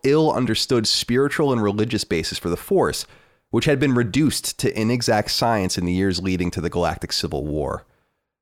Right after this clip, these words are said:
So this is kind of a way to make the su-, the midichlorian stuff better, which is another thing that I wanted to do.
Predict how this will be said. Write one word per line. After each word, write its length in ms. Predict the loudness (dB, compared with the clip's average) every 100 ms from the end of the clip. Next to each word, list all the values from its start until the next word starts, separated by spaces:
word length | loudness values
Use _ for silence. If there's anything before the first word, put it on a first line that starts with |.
| _ -2
So 220 | 2 4
this 200 | 4 2
is 140 | 0
kind 220 | 2 2
of 60 | 4
a 60 | 4
way 220 | 4 4
to 140 | 2
make 480 | 2 0 -2 -4 -16 _ _ _ _ _
the 140 | -2
su-, 220 | 0 0 0
the 140 | 0
midichlorian 720 | 2 4 2 2 0 0 -2
stuff 280 | -2 -4 -2
better, 240 | -2 -2 -4
which 160 | -4
is 60 | -4
another 500 | -4 -2 2 2 2
thing 140 | 0
that 120 | 0
I 60 | 0
wanted 360 | 0 -2 -4 -6
to 80 |
do. 280 | -8 -8 -8